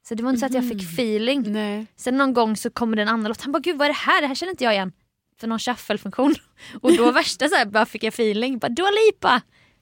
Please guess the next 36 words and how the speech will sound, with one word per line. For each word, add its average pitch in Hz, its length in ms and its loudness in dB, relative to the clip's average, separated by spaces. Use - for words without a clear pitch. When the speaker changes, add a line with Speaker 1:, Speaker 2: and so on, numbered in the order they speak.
Speaker 1:
Blev 233 140 0
jätteavslappnad. 208 1300 -2
Speaker 2:
Ja, - 20 -20
ja. - 80 -20
Speaker 1:
Jag 262 160 -2
tror 302 180 2
det 285 80 0
blev 254 160 4
några 240 120 2
bra 226 160 4
bilder 202 240 0
till - 120 -14
slut. - 400 -2
Och 233 100 -8
han 233 200 0
hade 233 140 0
också - 240 -6
så 220 140 -6
här 208 240 0
en 214 100 -10
speciell 214 420 -4
teknik. 254 540 -2
Så 240 100 -4
när 226 100 0
han 220 80 0
väl 208 100 2
fotade 240 440 -2
så 220 100 -6
skrek - 680 -4
han. 240 200 0
Gjorde 240 280 0
din 220 440 -2
fotograf 254 420 -2
också - 240 -6
det? 202 140 0
Bara, 180 220 -2